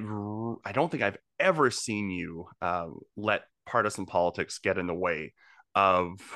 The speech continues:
what you're there to do, which, in, and, you know, if anyone who's listened to this podcast interview can clearly see,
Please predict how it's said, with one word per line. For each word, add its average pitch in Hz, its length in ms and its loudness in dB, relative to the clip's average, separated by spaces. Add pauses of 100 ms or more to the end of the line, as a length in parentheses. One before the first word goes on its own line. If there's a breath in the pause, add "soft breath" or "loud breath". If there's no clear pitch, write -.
(160)
what 107 340 2
you're 101 240 2
there 92 200 4
to - 120 -8
do, 78 360 -10
which, - 480 -2
in, 92 280 0
and, 92 240 -2
you 101 80 -2
know, 92 100 -2
if - 80 -4
anyone 101 340 2
who's 95 180 -8
listened 107 300 0
to 104 80 2
this 87 340 0 (480 loud breath)
podcast 127 400 2
interview 92 300 -4
can 87 180 -8
clearly 90 300 2
see, 104 340 -2